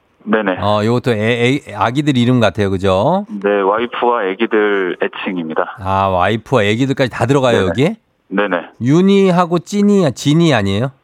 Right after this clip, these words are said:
Speaker 1: 네네, 맞습니다. 윤은 이제
Speaker 2: 어.
Speaker 1: 와이프가 윤으로 끝나고,
Speaker 2: 예.
Speaker 1: 진이는 애들이 둘인데 진으로 다 끝납니다. 그래서
Speaker 2: 아,
Speaker 1: 윤희,
Speaker 2: 그래서,
Speaker 1: 진이.
Speaker 2: 아, 진이.
Speaker 1: 네네.
Speaker 2: 알겠습니다. 어, 목소리가 굉장히 뭔가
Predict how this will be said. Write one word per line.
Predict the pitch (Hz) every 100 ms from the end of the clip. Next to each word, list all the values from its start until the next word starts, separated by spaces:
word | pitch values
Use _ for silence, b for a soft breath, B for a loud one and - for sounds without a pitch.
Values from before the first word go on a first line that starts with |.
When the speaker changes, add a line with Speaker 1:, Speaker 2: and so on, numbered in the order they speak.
| _ _ - -
Speaker 1:
네네, | 101 104 92
맞습니다. | 95 - 107 95 87
윤은 | 104 127 156 160 156 156 160 175 160
이제 | 123
Speaker 2:
어. | 113 107
Speaker 1:
와이프가 | 127 - 151 127
윤으로 | 113 151 160 147 131
끝나고, | 156 143 98 110 98 -
Speaker 2:
예. | 113 101 76 73 _ _ _ -
Speaker 1:
진이는 | 127 135 139 139 131 113 - _ -
애들이 | 113 135 131 123 123 -
둘인데 | - 117 120 117 135 143 -
진으로 | 147 139 143 135
다 | 127 107
끝납니다. | - 120 107 90 85 -
그래서 | - 95
Speaker 2:
아, | 101 107
Speaker 1:
윤희, | 113
Speaker 2:
그래서, | 123 110 107
Speaker 1:
진이. | 98 98 113 135 110
Speaker 2:
아, | 85
진이. | 85 - 98 95 92 113 110 85 78 -
Speaker 1:
네네. | 87 85 82 -
Speaker 2:
알겠습니다. | 87 101 117 - 101 98
어, | 101
목소리가 | 117 - 165 151
굉장히 | 123 139 135 139 135 107
뭔가 | 110 123